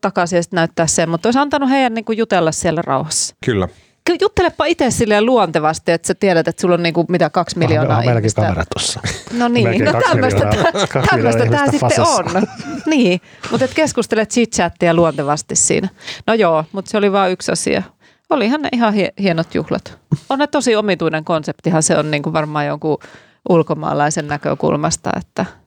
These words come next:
Speaker 3: Mut kamalan toimiva. Musta toi pitä-, tota pitäisi koittaa viedä maailmalle.
Speaker 1: Niin pitäisi.
Speaker 3: Tämmöisenä
Speaker 1: Se on se
Speaker 3: formaattina.
Speaker 1: se on se, kun pisa-tulokset menee alas, niin tää voisi olla meidän semmonen vastaisku. Tota, mut hirveän kivoja vaatteita oli kaik-, mun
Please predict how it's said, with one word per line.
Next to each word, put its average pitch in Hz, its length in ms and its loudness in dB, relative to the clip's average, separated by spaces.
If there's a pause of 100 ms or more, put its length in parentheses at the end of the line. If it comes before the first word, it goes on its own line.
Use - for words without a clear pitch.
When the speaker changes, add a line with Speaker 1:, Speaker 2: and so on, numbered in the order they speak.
(240)
Speaker 3:
Mut 131 160 -4
kamalan 113 380 0
toimiva. 104 420 -2 (180)
Musta - 180 0
toi 107 140 0
pitä-, 101 180 0 (180)
tota - 160 -2
pitäisi - 220 -2
koittaa 85 320 -4
viedä 90 220 -2
maailmalle. - 440 -4 (120)
Speaker 1:
Niin 196 200 2
pitäisi. 151 400 0
Speaker 3:
Tämmöisenä 240 200 2
Speaker 1:
Se 113 120 0
on - 40 -4
se - 60 -8
Speaker 3:
formaattina. 104 640 -2
Speaker 1:
se 247 120 2
on 262 60 0
se, 233 160 0
kun 196 180 -2
pisa-tulokset 208 580 0
menee 185 220 0
alas, 175 340 2
niin 160 120 -10
tää 165 160 0
voisi 156 180 -2
olla 151 100 -4
meidän 151 200 -2
semmonen 151 220 -8
vastaisku. - 640 -4 (640)
Tota, 165 600 2
mut 202 180 -4 (240)
hirveän 214 340 2
kivoja 170 420 2
vaatteita 226 540 0
oli 190 140 0
kaik-, 170 360 0
mun 175 40 -8